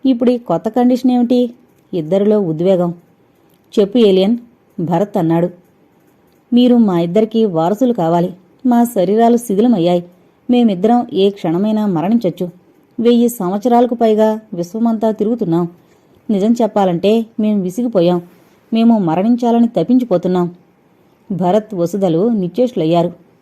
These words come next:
"వారసులు అంటే ఏమిటి?" కూడబలుక్కుని అడిగారు. "మీకు మరో వెయ్యి సంవత్సరాలు ఆయుష్నిచ్చే సైన్స్ పరిజ్ఞానాన్నిస్తాం. ఆకలి దప్పులుండవు. ఎప్పుడూ మిమ్మల్ని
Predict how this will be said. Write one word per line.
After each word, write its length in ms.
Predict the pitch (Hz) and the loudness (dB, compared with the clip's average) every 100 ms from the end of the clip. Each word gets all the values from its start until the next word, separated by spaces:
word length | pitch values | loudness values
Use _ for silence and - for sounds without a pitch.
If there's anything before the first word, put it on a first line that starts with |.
| _ - | _ -10
"వారసులు 520 | 190 165 180 233 262 262 | -2 0 0 0 2 2
అంటే 300 | 247 254 247 | 2 2 0
ఏమిటి?" 360 | 240 247 240 - _ _ _ _ | 0 -2 -2 -8 _ _ _ _
కూడబలుక్కుని 580 | 180 180 214 247 240 214 | -2 0 0 0 0 -2
అడిగారు. 360 | 160 175 165 170 _ _ _ _ _ _ _ _ _ _ _ 247 | 0 0 -2 -4 _ _ _ _ _ _ _ _ _ _ _ 0
"మీకు 500 | 247 226 196 226 269 | 2 2 2 4 4
మరో 320 | 233 214 214 | 4 4 4
వెయ్యి 300 | 208 196 196 | 4 2 2
సంవత్సరాలు 640 | 190 175 190 240 247 247 - | -2 -6 -2 2 2 2 -2
ఆయుష్నిచ్చే 720 | 165 185 220 240 233 233 220 | -4 -2 0 0 0 0 0
సైన్స్ 520 | 220 196 180 208 233 180 | -4 -4 -4 -4 -6 -4
పరిజ్ఞానాన్నిస్తాం. 840 | 170 190 240 247 208 - 180 175 - _ _ _ 170 | -2 0 0 0 -2 -2 -6 -6 -8 _ _ _ -6
ఆకలి 380 | 170 196 226 | -4 -2 0
దప్పులుండవు. 580 | 180 165 226 208 175 180 175 _ _ _ _ - | 0 -2 -2 -2 -2 -4 -6 _ _ _ _ -4
ఎప్పుడూ 340 | 214 214 262 277 | -2 0 2 4
మిమ్మల్ని 440 | 277 269 262 | 6 4 4